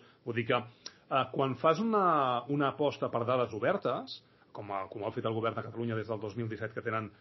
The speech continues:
eh, aquests tres portals, no? Bueno, de fet, quatre, no? El, el portal general i transparència, dades obertes i, i participació ciutadana, no? Eh,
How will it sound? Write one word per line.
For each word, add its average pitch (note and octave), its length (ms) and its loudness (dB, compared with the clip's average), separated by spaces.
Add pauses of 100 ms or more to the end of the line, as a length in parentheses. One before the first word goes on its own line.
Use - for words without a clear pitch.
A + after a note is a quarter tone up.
(160)
eh, A2 200 0 (100)
aquests A2+ 300 -8
tres G#2+ 260 -6 (100)
portals, A2+ 600 -4
no? D#3 160 -8
Bueno, A2+ 180 -8
de G#2+ 80 -16
fet, - 220 -8
quatre, A#2+ 260 2
no? A#2+ 260 0 (320)
El, B2 60 -8
el B2 80 -8
portal C3 400 0
general B2+ 420 4
i A2+ 440 0
transparència, B2 680 -2
dades A#2+ 220 2
obertes A#2 400 0
i, A2+ 260 0 (440)
i C3 80 -12
participació A2+ 560 -8
ciutadana, A2 440 -4
no? F3 160 -4 (400)
Eh, B2 140 -4